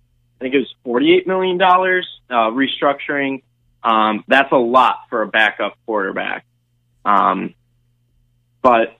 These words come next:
um, and then you have Tays-, and then you have, um, Jameis Winston, who has shown that he can be successful, but has also shown that, um, he has his pitfalls as well. So, um,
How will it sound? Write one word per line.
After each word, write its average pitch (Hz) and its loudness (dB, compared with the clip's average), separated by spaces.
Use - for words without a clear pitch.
um, 104 -2
and 139 2
then 135 4
you 143 4
have 120 0
Tays-, 151 0
and 127 -2
then 123 -2
you 123 0
have, 117 2
um, 95 -2
Jameis 143 0
Winston, 151 -4
who 117 -4
has 131 2
shown 131 -2
that 107 -2
he 110 -10
can 123 -4
be 143 0
successful, 143 0
but 110 0
has 117 2
also 113 2
shown 107 -4
that, 104 2
um, 95 0
he 117 -4
has 110 0
his 107 -6
pitfalls 104 0
as 104 2
well. 92 -4
So, 107 2
um, 98 -2